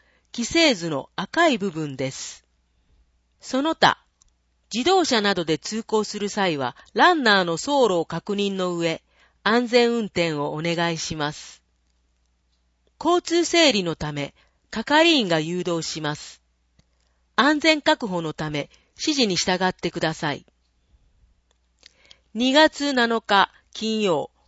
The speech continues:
午後五時三十分から九日日曜までの間、高橋市役所北駐車場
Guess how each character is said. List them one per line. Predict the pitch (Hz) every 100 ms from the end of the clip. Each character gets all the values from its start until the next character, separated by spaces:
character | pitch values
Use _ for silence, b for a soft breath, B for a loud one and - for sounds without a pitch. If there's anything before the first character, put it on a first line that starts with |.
| _
午 | 180 285
後 | 240
五 | 156 170
時 | 226
三 | 220 247 247
十 | 214 247
分 | _ 165 151
か | - 139
ら | 131 - _ _ _
九 | - 208 240 233 220
日 | 208 196 -
日 | 185 202 - 302
曜 | 294
ま | 202 175
で | 156
の | 143 139
間、 | 147 147 143 131 _ b b b b b
高 | 233 240 302 302
橋 | 302
市 | 269 269
役 | 285 -
所 | - 170 135 _ _
北 | - 269 262
駐 | - 262
車 | 240 247
場 | 220 202 190 -